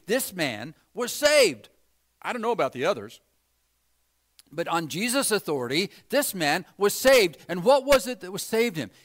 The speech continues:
Jesus didn't say, "Your gratitude saved you." No, your faith, recognizing who God is, his power,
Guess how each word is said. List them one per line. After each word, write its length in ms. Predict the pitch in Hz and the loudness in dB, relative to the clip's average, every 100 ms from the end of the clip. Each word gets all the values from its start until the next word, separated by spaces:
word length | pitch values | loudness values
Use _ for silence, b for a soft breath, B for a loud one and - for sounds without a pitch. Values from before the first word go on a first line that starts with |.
| b b _ _ _ _ _ _ _ _ _ _ _ _ | b b _ _ _ _ _ _ _ _ _ _ _ _
Jesus 340 | - 214 180 - | -10 -8 -8 -4
didn't 260 | 220 190 | -4 -4
say, 160 | - 151 | -4 -2
"Your 200 | 143 147 | -2 -6
gratitude 680 | 127 135 185 262 - 120 101 | -4 -4 -4 -6 -8 -12 -10
saved 520 | - - - - - | -8 -6 -6 -8 -12
you." 100 | 123 _ _ _ _ _ _ _ _ _ _ _ _ _ _ _ - | -16 _ _ _ _ _ _ _ _ _ _ _ _ _ _ _ -16
No, 240 | 120 113 | -12 -12
your 220 | 117 120 110 | -12 -12 -12
faith, 880 | - - 160 196 175 - - - _ _ _ _ _ _ _ _ _ _ _ _ _ _ - | -14 -8 -2 0 -2 -6 -18 -20 _ _ _ _ _ _ _ _ _ _ _ _ _ _ -12
recognizing 760 | 139 165 147 143 143 139 120 _ _ - | -10 -8 -6 -6 -6 -10 -12 _ _ -10
who 140 | 160 | -8
God 260 | 165 175 185 | -2 0 0
is, 380 | 190 127 151 143 | 0 -2 -4 -12
his 160 | 151 | -18
power, 580 | - 131 107 92 123 | -10 -6 -6 -6 -10